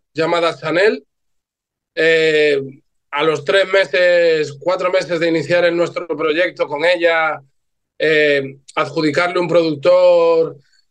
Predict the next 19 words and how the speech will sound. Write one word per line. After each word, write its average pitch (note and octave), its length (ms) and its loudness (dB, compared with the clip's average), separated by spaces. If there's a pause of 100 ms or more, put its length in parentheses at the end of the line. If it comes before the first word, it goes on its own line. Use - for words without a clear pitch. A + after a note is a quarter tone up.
eh, D3 480 2
desempeñarnos D#3+ 1000 -2
en F3 120 0
la E3+ 80 0
realización D#3 560 -2
de F3 80 -2
sus D3 200 -4
vídeos, E3+ 720 2 (280)
buscar D3+ 340 -2
conciertos, E3+ 920 0
realización D#3+ 500 -2
de E3+ 60 2
entrevistas D#3+ 580 -2
y D#3 80 -6
tal, E3 400 -2 (300)
eh, D3+ 480 0
era E3+ 120 2
una F3 220 -2
chica D#3 540 -2